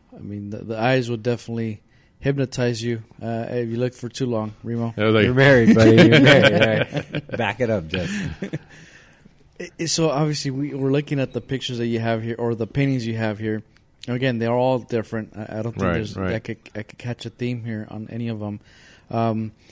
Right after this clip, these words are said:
Speaker 1: you were talking about earlier about the upcoming event you got going on, the art show that, that you're gonna be putting together.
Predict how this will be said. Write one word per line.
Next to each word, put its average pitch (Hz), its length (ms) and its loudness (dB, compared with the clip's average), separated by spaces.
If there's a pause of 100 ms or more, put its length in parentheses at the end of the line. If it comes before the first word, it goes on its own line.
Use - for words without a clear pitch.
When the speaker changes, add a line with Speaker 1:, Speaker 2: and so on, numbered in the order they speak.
(160)
Speaker 1:
you 123 140 0
were 123 80 2
talking 143 280 -2
about 127 220 0
earlier 123 460 0
about 113 420 -4
the 117 160 -6
upcoming 120 460 -4
event 120 280 -4
you 117 120 -2
got 104 220 -6
going 104 220 -4
on, 101 180 -4
the 104 100 -6
art 110 220 -4
show 107 240 -4
that, 101 140 -8
that 104 160 -6
you're 101 120 -8
gonna 101 180 -6
be 104 180 -10
putting 107 320 -8
together. 101 460 -2